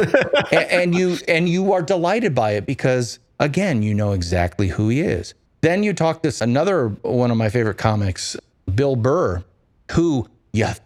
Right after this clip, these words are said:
Speaker 2: think you can peg him where he is politically, and then you'll find out, no, I was totally wrong, because he's always, you th-, is he a natural contrarian? No, he's not always contrarian,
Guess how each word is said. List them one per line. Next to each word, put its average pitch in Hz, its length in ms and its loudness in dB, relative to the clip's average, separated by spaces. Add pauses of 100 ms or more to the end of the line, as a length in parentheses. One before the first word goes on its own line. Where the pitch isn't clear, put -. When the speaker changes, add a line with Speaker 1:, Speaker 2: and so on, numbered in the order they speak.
(120)
Speaker 2:
think 247 260 0
you 123 100 0
can 101 240 -2
peg 185 320 0
him 104 460 0 (260)
where 127 340 2
he 135 220 0
is 113 160 -2
politically, 113 760 -2 (400)
and 113 180 4
then 151 120 2
you'll 156 100 0
find 127 260 0
out, 104 180 0
no, 127 320 2
I 117 120 0
was 135 140 -2
totally 110 320 0
wrong, 113 480 -2 (400)
because 131 380 2
he's 120 180 -2 (100)
always, 143 880 0 (340)
you 127 440 0 (260)
th-, 113 200 0 (360)
is 107 120 2
he 117 100 4
a 104 100 4
natural 131 400 0
contrarian? 165 840 0
No, 233 300 0
he's 110 220 -2
not 123 460 0
always 135 440 0
contrarian, 107 920 -2